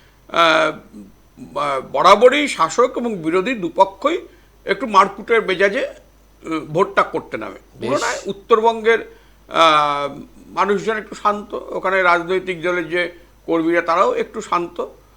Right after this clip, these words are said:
Speaker 1: কিন্তু উত্তরবঙ্গেও আবার একদম হয় না তা নয়। যেমন কোচবিহার নিয়ে খুব, আহ, মানে, নানা রকম, আহ,
Speaker 2: হুম হুম।
Speaker 1: অভিযোগ আছে। কোচবিহারের ভোটে খুব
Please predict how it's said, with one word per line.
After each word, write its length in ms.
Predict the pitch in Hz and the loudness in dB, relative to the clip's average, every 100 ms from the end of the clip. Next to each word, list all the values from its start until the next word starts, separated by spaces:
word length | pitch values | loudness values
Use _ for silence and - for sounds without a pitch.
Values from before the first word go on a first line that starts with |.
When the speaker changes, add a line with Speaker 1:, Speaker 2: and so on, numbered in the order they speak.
| _ - | _ -10
Speaker 1:
কিন্তু 240 | 190 196 254 | -6 -6 -6
উত্তরবঙ্গেও 640 | 254 247 311 294 294 285 | -8 -4 0 4 2 4
আবার 220 | 302 302 302 - | 4 6 4 2
একদম 360 | 233 247 294 | -6 -4 -6
হয় 180 | 220 302 | -2 -4
না 100 | 302 | -4
তা 180 | 294 285 | -2 -2
নয়। 220 | 262 - - - _ | 0 -2 -6 -20 _
যেমন 260 | - 240 233 - | -6 -6 -6 2
কোচবিহার 600 | 254 220 262 262 269 247 | 2 4 0 4 4 2
নিয়ে 180 | 254 | -4
খুব, 320 | 247 240 240 - _ _ _ _ _ _ _ _ 113 - - - - 185 | -4 -6 -8 -16 _ _ _ _ _ _ _ _ -20 -20 -20 -20 -12 0
আহ, 420 | 180 175 165 156 - | 4 4 2 -2 -8
মানে, 340 | 147 151 170 165 | -10 -4 -2 0
নানা 240 | 180 185 | 2 6
রকম, 380 | 190 180 156 170 | 4 2 -6 0
আহ, 300 | 160 151 143 | 4 4 2
Speaker 2:
হুম 100 | 135 | 0
হুম। 160 | 139 135 - _ _ _ - | -6 -10 -16 _ _ _ -2
Speaker 1:
অভিযোগ 380 | 196 220 196 | 0 2 2
আছে। 180 | 151 135 | 0 -4
কোচবিহারের 680 | 214 208 185 220 226 220 214 | -4 -2 -2 0 4 4 4
ভোটে 240 | 185 196 196 | -2 -4 -4
খুব 280 | 180 165 | -6 -8